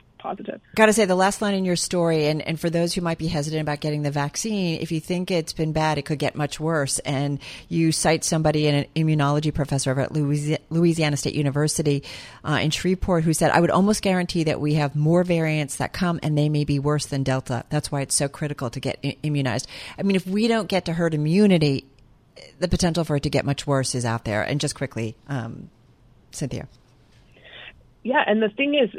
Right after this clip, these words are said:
Speaker 1: the unvaccinated population is how these variants emerge. So the act of not being vaccinated isn't just about not spreading covid to your neighbors or getting it yourself. It's also about not becoming a breeding ground for
Speaker 2: Right.
Speaker 1: a variant that becomes more dangerous than Delta. So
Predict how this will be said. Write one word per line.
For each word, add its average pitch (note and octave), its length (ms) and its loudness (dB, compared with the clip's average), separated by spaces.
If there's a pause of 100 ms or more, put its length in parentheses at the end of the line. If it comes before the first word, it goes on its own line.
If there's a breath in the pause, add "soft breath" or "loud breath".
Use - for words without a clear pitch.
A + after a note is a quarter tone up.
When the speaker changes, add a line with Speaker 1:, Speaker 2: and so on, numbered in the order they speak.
Speaker 1:
the G3 220 -4
unvaccinated A3+ 640 0
population G#3 640 0
is F#3+ 120 0
how G#3 440 0
these G3 240 -2
variants F#3 460 -2
emerge. F#3 520 0
So G3 80 -2
the F#3+ 160 0
act B3 280 -2
of A#3 100 -10
not G3 180 -2
being F#3 220 -2
vaccinated F3+ 720 -4
isn't G3+ 320 0
just G#3 240 0
about A#3 260 0
not G#3 220 -4
spreading F#3 320 0
covid G3+ 360 0
to - 60 -12
your F#3 120 -2
neighbors G3 400 -2
or F3 80 -4
getting E3+ 300 -2
it D3+ 60 -6
yourself. E3 480 -4 (300 loud breath)
It's G#3 180 -4
also B3+ 360 6
about G3+ 260 6
not F#3+ 160 -2
becoming D#4+ 480 0
a A#3+ 40 0
breeding E3+ 420 -4 (140)
ground F3+ 340 0
for F3+ 80 4
Speaker 2:
Right. E3+ 120 4
Speaker 1:
a F3 40 0
variant F3 340 0
that E3 140 0
becomes F3+ 360 -6
more F3 140 2
dangerous E3+ 480 -2
than F3 160 -10
Delta. E3 400 0 (100)
So F#3 180 6